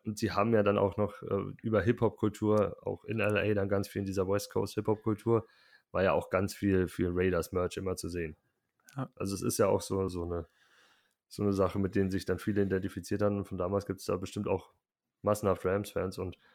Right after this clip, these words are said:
Speaker 2: Ja.
Speaker 1: Las Vegas ist halt auch nicht so weit weg.
Speaker 2: Nee, stimmt.
Speaker 1: Das ist halt das Nächste. Da werden schon noch ein paar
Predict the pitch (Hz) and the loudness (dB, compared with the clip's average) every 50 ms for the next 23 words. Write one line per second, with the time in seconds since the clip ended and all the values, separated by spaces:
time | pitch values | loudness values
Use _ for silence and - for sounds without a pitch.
0 | - 139 135 - - 95 87 - - 107 110 110 98 - 98 95 95 92 - 101 | -8 -8 -8 -4 -4 -4 -2 0 2 4 4 4 4 4 0 0 0 0 2 2
1 | 107 101 90 82 92 85 85 85 - - 80 - _ - _ _ _ _ _ _ | 2 2 2 0 -2 -2 -2 -2 -4 -6 -12 -12 _ -20 _ _ _ _ _ _
2 | _ - 127 113 - _ _ _ _ - - - 123 117 120 - - - - - | _ -6 -6 -6 -6 _ _ _ _ -14 -6 0 0 0 0 0 -4 -10 -10 -6
3 | - 104 95 92 98 92 104 101 101 - - 92 90 87 90 92 95 98 - 110 | -4 -2 -2 -2 -4 -4 -2 -2 -2 -2 -4 -4 -4 -2 -2 -2 -2 -2 -2 0
4 | 104 107 101 104 92 - 98 98 98 98 95 - - | 0 0 0 0 0 0 0 2 2 0 -2 -6 -12